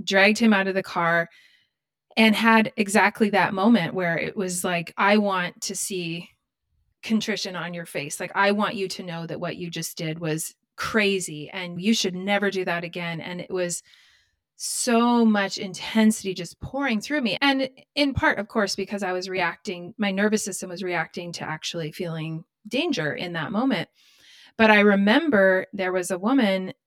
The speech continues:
that was passing nearby on the street where we had stopped and gotten out of the car. And she, very understandably, was, of course, didn't know the backstory, but was very upset by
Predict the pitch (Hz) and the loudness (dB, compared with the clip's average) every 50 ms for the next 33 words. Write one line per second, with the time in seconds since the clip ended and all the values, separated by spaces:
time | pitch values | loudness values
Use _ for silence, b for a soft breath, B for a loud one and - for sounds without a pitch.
0 | _ _ - 208 180 190 185 180 170 - - 190 185 180 180 175 - - - - | _ _ -20 -10 -4 -2 -2 0 -2 -2 -4 -6 -6 -4 -4 -6 -6 -8 -8 -8
1 | 175 175 - - - 185 180 175 175 170 170 175 180 185 202 202 185 139 170 175 | -8 -8 -6 -6 -8 -8 -10 -8 -10 -10 -8 -6 -4 -4 -2 -2 -4 -4 -6 -8
2 | 170 170 170 - - - 170 - - - 180 175 185 180 165 175 165 165 - - | -10 -8 -6 -6 -4 -4 -4 -4 -4 -4 -6 -6 -6 -6 -6 -8 -8 -8 -10 -8
3 | - 170 170 - - 180 175 - - - 185 175 175 175 175 175 170 - - 202 | -8 -8 -8 -8 -10 -10 -8 -8 -8 -8 -8 -10 -12 -12 -14 -16 -16 -12 -6 -2
4 | 214 208 180 165 - - 175 175 170 - - - 175 170 175 175 175 180 _ _ | -2 0 0 -2 -4 -6 -8 -6 -4 -4 -4 -2 -2 -2 -2 -4 -4 -6 _ _
5 | _ _ _ _ _ _ _ _ _ _ _ _ - 202 190 170 170 - 180 180 | _ _ _ _ _ _ _ _ _ _ _ _ 0 2 2 2 2 0 -2 -4
6 | 165 170 - - - 190 202 190 165 - 175 165 165 165 165 165 b b b b | -4 -4 -4 -2 -2 0 0 -2 -2 -4 -6 -6 -4 -6 -8 -8 b b b b
7 | b b b b b b _ _ _ _ _ _ _ _ _ _ _ - 202 185 | b b b b b b _ _ _ _ _ _ _ _ _ _ _ -2 0 0
8 | 180 175 175 170 - - - _ _ _ _ _ _ _ _ _ _ _ _ - | 2 0 0 -2 -4 -10 -12 _ _ _ _ _ _ _ _ _ _ _ _ -2
9 | 208 208 - - 226 208 190 - 277 294 262 226 214 202 196 196 196 170 208 233 | -2 -2 0 2 0 0 2 2 2 2 4 4 4 4 4 4 2 2 2 2
10 | 294 - - - 196 165 165 170 170 - 190 170 - 202 208 208 196 196 220 285 | 2 2 -2 -2 -2 0 0 0 0 2 0 2 2 2 2 2 2 4 4 6
11 | 269 226 202 185 180 180 185 175 _ _ _ _ _ _ - 202 202 - - - | 6 6 6 4 2 0 -2 -6 _ _ _ _ _ _ -4 -2 -2 0 2 4
12 | 233 180 - - - 190 165 165 170 165 165 175 175 | 4 4 2 0 -2 0 0 2 0 0 0 -2 -6